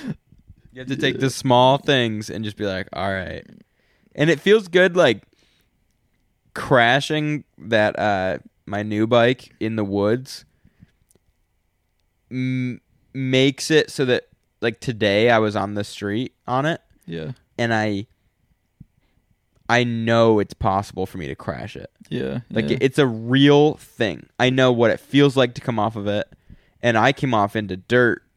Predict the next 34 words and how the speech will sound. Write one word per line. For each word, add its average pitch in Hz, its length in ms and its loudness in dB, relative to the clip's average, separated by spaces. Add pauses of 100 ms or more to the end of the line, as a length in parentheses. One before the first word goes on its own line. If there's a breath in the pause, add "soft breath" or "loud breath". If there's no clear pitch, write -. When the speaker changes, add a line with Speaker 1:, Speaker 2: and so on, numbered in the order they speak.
(140)
Speaker 1:
I 123 60 0
mean, 139 160 0
the 123 80 2
tree 196 380 2
hurt, 101 400 -2
but 101 420 -2 (480)
the 117 140 0
dirt 123 340 2
doesn't. 101 380 0 (340)
Like, 123 260 -2
dirt 143 220 6
doesn't 131 200 -2
hurt 117 220 -6
like 92 180 -2 (120)
street - 500 -2
would. 92 280 2
Speaker 2:
Mm-hmm. 117 540 -2
Speaker 1:
And 113 280 -2
so 110 380 0 (180)
my 113 260 -2
other 151 220 2
bike, 101 320 -2
my 104 100 -6
Magna, 101 580 -2
never 104 440 -4
crashed 98 360 -2
it. - 140 -16 (960)
And 117 160 0
so 113 280 2 (140)
it 120 180 0 (240)
almost 139 680 2
feels 123 300 0
like 110 180 0
it, 78 100 -6